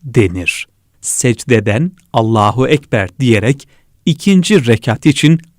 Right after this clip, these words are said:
ayağa kalkılır. İkinci rekat. İkinci rekata kalkınca kıyamdayken besmele çekilir ve Fatiha suresi okunur. Fatiha'dan sonra bir zamm-ı sure okunur.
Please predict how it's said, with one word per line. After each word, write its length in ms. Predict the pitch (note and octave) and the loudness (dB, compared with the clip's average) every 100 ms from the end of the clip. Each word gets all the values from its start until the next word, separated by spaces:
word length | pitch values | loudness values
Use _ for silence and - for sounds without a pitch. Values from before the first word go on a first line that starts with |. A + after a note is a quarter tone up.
| _ | _
ayağa 380 | C3+ B2+ G#2+ F#2 | 2 4 4 0
kalkılır. 840 | - G2+ F2+ - G2 F2 - - - _ _ _ _ _ _ _ _ | 0 0 0 -2 -2 -4 -6 -10 -14 _ _ _ _ _ _ _ _
İkinci 600 | F#3+ F#3 G3 E3+ D#3 G#2 | -2 4 4 6 4 2
rekat. 600 | G#2 - G2+ - - - _ _ _ _ - | 0 -2 -6 -6 -12 -20 _ _ _ _ -4
İkinci 500 | E3 G#3+ G#3 C4 E3+ | 0 4 2 2 0
rekata 440 | A2+ - A2 G#2+ | 0 0 -2 -2
kalkınca 760 | - B2 A2 - E3 - G2+ - _ _ _ _ | -4 -2 -2 0 -2 -2 -6 -8 _ _ _ _
kıyamdayken 840 | - F#3+ G#3 G3+ A3+ - A#2+ C#3+ - C#3+ | -2 0 0 0 -2 -2 -2 -2 -6 0
besmele 500 | C3 B2 C#3 G#2+ G2 | 0 2 0 0 -2
çekilir 680 | - G#2 A2+ C#3+ F#3+ - _ _ - | -4 -2 0 0 0 -4 _ _ -2
ve 140 | D#3 | -2
Fatiha 680 | D3 - A2+ A2 D3 B2+ F3 | -2 -2 -2 2 0 2 -2
suresi 500 | - F3 D3+ C#3 - | 0 0 2 2 2
okunur. 560 | A#2 - G#2+ E2+ - - _ _ _ _ _ | 0 0 -4 -4 -12 -18 _ _ _ _ _
Fatiha'dan 800 | - B2 G#2 C#3+ A2+ G#2 G2+ F#2+ | -6 -4 -2 -2 0 0 0 -2
sonra 500 | - C3+ G2+ - C#3 - _ _ _ | -2 -2 -2 -2 -4 -4 _ _ _
bir 160 | D3 F#3 | 0 2
zamm-ı 400 | - D#3 D3+ E3+ | 4 2 2 0
sure 360 | - E3 C3 G#2+ | 2 2 4 4
okunur. 560 | - A2+ F#2+ E2+ - | 0 -6 -6 -10 -14